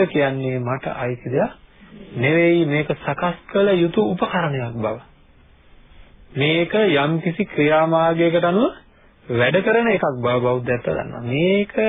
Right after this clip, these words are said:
නිකම්ම ඔහේ ඉන්න දීලා හරියන්නේ නෑ.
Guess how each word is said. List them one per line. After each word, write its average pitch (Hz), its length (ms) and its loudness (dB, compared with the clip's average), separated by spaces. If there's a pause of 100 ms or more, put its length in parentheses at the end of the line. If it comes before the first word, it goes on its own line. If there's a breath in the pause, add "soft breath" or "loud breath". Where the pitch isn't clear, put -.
(460)
නිකම්ම 175 500 -2
ඔහේ 156 340 0
ඉන්න 143 160 -4
දීලා 139 300 -4
හරියන්නේ 139 400 -2 (680)
නෑ. 110 300 -8